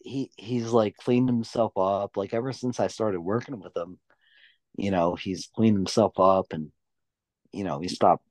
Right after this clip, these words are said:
drinking and smoking cigarettes and all this stuff, you know, and he's, like, he's the best guy that I've,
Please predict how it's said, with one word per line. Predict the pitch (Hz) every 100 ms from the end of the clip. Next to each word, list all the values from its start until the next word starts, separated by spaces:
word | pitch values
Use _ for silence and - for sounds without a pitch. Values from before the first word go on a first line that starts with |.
| -
drinking | 101 107 113 104 101 98
and | 90 76
smoking | - 98 85 64
cigarettes | - 101 92 95 95 95 92 -
and | 67 67 - _ _ -
all | 101
this | 90 85
stuff, | - 90 90 87 -
you |
know, | 85 85 85
and | 82 80 _ - - - _ _ _ _ _ - -
he's, | 123 113
like, | 139 - - _ - - - _ _
he's | 143 120
the | 110
best | - 110 113 -
guy | 92 98 87
that | 82 85 87
I've, | 92